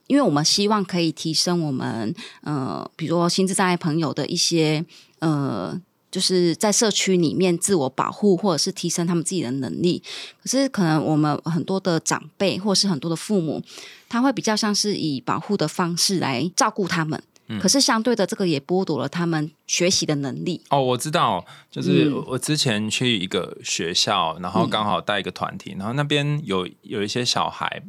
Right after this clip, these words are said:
Speaker 2: 也不能算小孩，应该已经也将近二十岁的这个年纪，
Speaker 1: 对。
Speaker 2: 然后家人都跟他们说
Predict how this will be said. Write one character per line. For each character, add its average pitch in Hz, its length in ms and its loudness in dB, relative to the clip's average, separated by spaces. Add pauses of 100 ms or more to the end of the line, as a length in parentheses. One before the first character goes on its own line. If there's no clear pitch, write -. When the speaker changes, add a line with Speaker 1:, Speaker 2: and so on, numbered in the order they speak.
Speaker 2:
也 104 120 -4
不 - 80 -6
能 143 100 0
算 143 140 2
小 98 140 0
孩， 85 100 -2
应 131 80 -4
该 147 100 0
已 127 60 -2
经 123 160 -2
也 87 200 -2
将 151 140 -2
近 165 140 0
二 147 80 2
十 104 100 -4
岁 127 140 0
的 110 60 2
这 110 100 -2
个 107 60 0
年 82 240 -6
纪， 73 220 -8 (220)
Speaker 1:
对。 - 120 -4
Speaker 2:
然 123 80 2
后 151 80 2
家 175 160 0
人 151 100 2
都 147 100 4
跟 147 80 0
他 143 120 2
们 131 120 -2
说 120 300 0